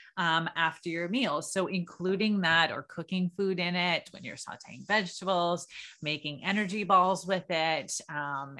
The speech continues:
any kind of sweeter type of s-, uh, things, um, can really help to just, um, now, when I was looking and doing some research on this, like, the number one thing that came up was, like, weight loss. It's like,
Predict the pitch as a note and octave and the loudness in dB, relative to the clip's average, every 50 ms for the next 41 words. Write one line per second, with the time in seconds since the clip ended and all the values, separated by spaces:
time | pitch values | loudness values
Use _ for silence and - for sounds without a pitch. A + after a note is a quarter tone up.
0 | - - D#3 D#3 D3+ D3+ D3+ - - D#3 C#3+ C3 C3 B2+ C3 - - - - F3+ | -12 -8 -8 -8 -8 -8 -12 -12 -10 -8 -6 -6 -6 -6 -8 -10 -10 -10 -8 -6
1 | G#3 G#3+ G#3 G3 G3 - F#3 F#3 F#3 F#3 F#3+ F#3+ F#3 F#3 _ _ _ _ _ - | -6 -4 -4 -4 -4 -4 -2 -2 -2 -2 -2 -2 -4 -6 _ _ _ _ _ -6
2 | - F#3+ F#3 F#3 F#3 F3 E3 - - E3+ - - E3+ D#3+ D#3+ D#3+ E3 D#3 C#3+ - | -2 -2 -2 -2 -2 -6 -6 -6 -8 -8 -8 -6 -6 -4 -4 -4 -6 -6 -8 -6
3 | F3+ F3 E3+ E3+ E3 E3 E3+ - - - _ - - - - - - - F3 E3+ | -6 -4 -4 -6 -6 -8 -10 -10 -14 -20 _ -20 -20 -20 -20 -14 -6 0 2 2
4 | E3 D#3 D#3 D#3 D#3+ D#3 D3+ - - F#3+ F#3+ F#3 F3+ G#3 A3 A3 A3+ B3+ C4 C4+ | 2 2 0 -4 -8 -10 -10 -6 -2 0 0 0 2 2 0 0 0 0 -2 -4
5 | A#3 - - F#3 F3 E3+ D#3+ - - - - - F3+ D#3+ D#3 D#3 D#3 D#3 D3+ D3+ | -4 -2 0 2 2 2 0 -2 -6 -10 -6 -4 -2 -2 -2 -2 -4 -6 -6 -8
6 | D#3 - - - D3+ - E3 D#3 D3 - - - - - _ _ - D#3+ D3+ C#3+ | -8 -10 -12 -14 -8 -6 -4 -4 -4 -4 -8 -12 -14 -16 _ _ -6 -6 -4 -4
7 | C#3+ C#3 - - - G3 _ _ _ _ _ - _ _ _ _ _ _ _ _ | -4 -6 -8 -12 -16 -18 _ _ _ _ _ -20 _ _ _ _ _ _ _ _
8 | _ _ _ _ _ _ _ _ _ _ F#3+ G3 F3 F3 F3 E3+ D3 F#3 F#3 F#3 | _ _ _ _ _ _ _ _ _ _ 0 2 4 4 4 2 0 0 2 2
9 | F#3 F#3 F#3+ F#3 F3 D#3 - - F3+ E3 F#3 F#3 F#3 - G#3 G3 F#3+ F#3+ F#3 E3+ | 4 4 2 0 0 -4 -6 -4 -2 0 0 0 0 0 -2 0 0 0 0 0
10 | F3 E3+ E3 E3 - - D#3+ D3+ D3 D3 C#3+ - - D#3+ D#3 - E3 D#3+ E3 E3+ | -2 -2 -4 -4 -8 -10 -10 -8 -8 -8 -6 -6 -6 -8 -6 -4 -6 -4 -4 -2
11 | F#3 F#3+ G3 F#3+ - - D3+ D3 C#3+ C#3+ - _ - - D3+ E3 B2 B2+ C#3 C#3+ | -4 -4 -4 -6 -6 -4 -2 -2 -2 -4 -8 _ -10 -6 -2 -2 -2 -2 -4 -6
12 | C#3+ C#3 D3+ D3+ D3+ D3+ D3 C#3+ D#3 C#3+ C#3+ C#3 C#3 - - - D3 C#3 C#3 C#3 | -6 -6 -6 -6 -6 -6 -8 -8 -10 -8 -8 -8 -8 -8 -10 -10 -10 -6 -4 -4
13 | D3 - - - D#3+ D3 C#3+ C3+ C3 B2+ - - C#3 C3 B2 - B2 C3+ B2+ D3+ | -4 -4 -6 -8 -6 -4 -2 -2 -4 -4 -6 -6 -6 -6 -6 -4 -2 0 0 0
14 | E3+ E3 - C#3 - - B2+ B2+ - | 0 -2 -8 -12 -12 -10 -10 -10 -10